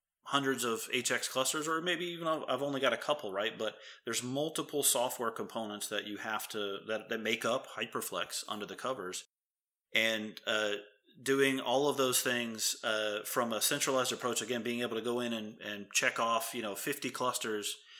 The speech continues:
and say, "I wanna upgrade E S X i to this version. I wanna upgrade H X D P to this version."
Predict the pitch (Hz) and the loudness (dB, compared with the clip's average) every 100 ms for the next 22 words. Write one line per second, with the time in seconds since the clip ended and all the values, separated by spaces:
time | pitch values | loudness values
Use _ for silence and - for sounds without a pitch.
0 | - - 110 104 117 113 131 127 123 117 | -20 -10 -4 2 4 6 4 4 4 4
1 | 120 - 123 120 120 120 - 113 117 110 | 0 2 2 4 2 2 2 0 0 2
2 | 107 - 104 110 - 101 92 95 107 117 | 0 -2 -2 -2 0 -2 -4 -6 -4 -2
3 | 120 117 - 117 110 110 - 110 - 110 | 0 -2 -2 -2 -2 -2 0 -2 -2 -4
4 | 101 113 - 95 104 - 104 98 98 | -4 -4 -4 -2 -2 0 0 0 -4